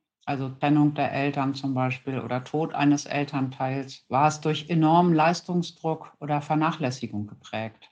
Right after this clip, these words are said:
Oder konnte man genügend gute Erfahrungen machen und dadurch Vertrauen in sich selbst und andere Menschen entwickeln? Kommt es dann im Erwachsenenleben zu länger dauernden Belastungen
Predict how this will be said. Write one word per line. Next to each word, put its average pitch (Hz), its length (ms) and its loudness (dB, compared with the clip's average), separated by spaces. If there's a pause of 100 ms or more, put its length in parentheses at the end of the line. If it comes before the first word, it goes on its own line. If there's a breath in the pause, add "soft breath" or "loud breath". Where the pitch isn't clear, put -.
Oder 214 280 6
konnte 214 300 2
man 170 220 4
genügend 208 480 4
gute 202 260 -2
Erfahrungen 160 720 0
machen 151 420 -2 (220)
und 160 160 0
dadurch 160 260 4
Vertrauen 170 580 0
in 147 140 2
sich 139 200 -4
selbst 156 420 -2
und 160 140 -2
andere 143 340 0
Menschen 107 460 -2
entwickeln? 107 680 -8 (140)
Kommt 180 220 6
es - 220 -6
dann 190 260 2
im 185 100 2
Erwachsenenleben 147 1040 2
zu 151 160 -6
länger 180 300 2
dauernden 156 500 2
Belastungen 147 800 -2